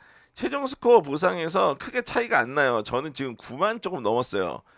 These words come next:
네, 한 십이만 하고 십오만 달성은 아직 못, 넘사벽이라 못했는데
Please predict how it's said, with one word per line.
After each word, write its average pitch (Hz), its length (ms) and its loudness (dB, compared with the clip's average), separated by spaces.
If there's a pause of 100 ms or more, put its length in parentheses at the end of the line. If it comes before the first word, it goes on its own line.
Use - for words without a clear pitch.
(200)
네, 90 120 -8
한 107 100 -4
십이만 233 500 -2
하고 165 160 0
십오만 220 400 -4
달성은 135 460 -4
아직 113 200 -4
못, 104 220 -10
넘사벽이라 139 680 0
못했는데 117 840 -6